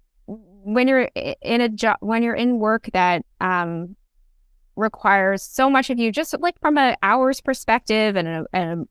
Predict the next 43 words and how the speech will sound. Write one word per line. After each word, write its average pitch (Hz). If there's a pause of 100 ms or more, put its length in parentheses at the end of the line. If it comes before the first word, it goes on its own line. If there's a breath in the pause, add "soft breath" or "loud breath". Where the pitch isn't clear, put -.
emotional 226
investment 214
and, 170 (460)
um, 185
creative 240
investment, 220 (280)
y-, 196
you 214
know, 196
you 190
give 202
so 214
much 202
to 202
that 170
work. 185
And 175
at 269
least 320
I 208
do. 190
Like, 175
I 214
love 214
working. 170
So 196
I, 190
I 190
give 233
a 262
lot 170
over 190
to -
my 170
work. 165
And 220
then 202
on 214
the 208
other 285
hand, 190
when 185
you're, 175